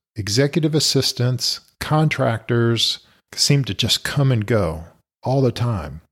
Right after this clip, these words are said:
Stacy has to augment her staff with expensive consultants to help with specific projects, but when they leave, there's little behind that it would equip Stacy's business team and her business for the long term.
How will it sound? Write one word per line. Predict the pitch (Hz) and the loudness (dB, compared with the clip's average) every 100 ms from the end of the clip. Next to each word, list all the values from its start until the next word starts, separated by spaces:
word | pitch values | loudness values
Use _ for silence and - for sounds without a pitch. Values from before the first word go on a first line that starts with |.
| - | -10
Stacy | - - 135 131 127 | -4 2 2 2 -2
has | 104 123 113 | 0 0 0
to | - 117 - | -2 -4 0
augment | 170 190 139 117 | 2 2 2 0
her | 120 113 | 0 -2
staff | - 117 107 104 104 - | -2 -2 -2 -2 -4 -2
with | 113 | -2
expensive | 113 - - - 160 - 135 | -2 -2 0 2 2 2 -2
consultants | - 110 - - 107 - 95 - - - - - | -2 -2 -2 0 -2 -2 -8 -8 -8 -8 -10 -2
to | 110 | 2
help | 147 - | 2 2
with | 135 | 0
specific | - 127 120 - 151 190 - | -2 -2 0 2 2 0 -2
projects, | - 92 90 98 - - - - _ | -2 0 0 -2 -2 -2 -4 -8 _
but | 107 127 - _ | -6 -6 -8 _
when | - 107 120 | -4 0 4
they | 160 | 4
leave, | 147 147 139 165 185 - _ _ - | 4 4 4 2 0 -6 _ _ 0
there's | 135 127 123 | 2 2 2
little | 123 143 170 | 2 2 2
behind | 160 - 156 135 107 117 127 - _ | 0 0 0 0 0 -2 -4 -10 _
that | 120 120 | -2 0
it | 127 - | 0 0
would | 127 | 0
equip | 123 - 131 123 - | 0 0 -2 0 -2
Stacy's | - 127 127 131 101 | 0 0 0 -2 -4
business | - 135 180 147 117 | -2 0 2 0 -2
team | - - 110 113 117 107 - _ | -2 -2 -2 -2 -4 -8 -16 _
and | 143 190 180 | 0 2 2
her | 208 | 2
business | 160 220 - 120 - | 2 0 2 0 0
for | - 127 | -2 0
the | 127 | 2
long | 135 180 220 | 2 2 0
term. | - 85 82 - | -2 -6 -8 -12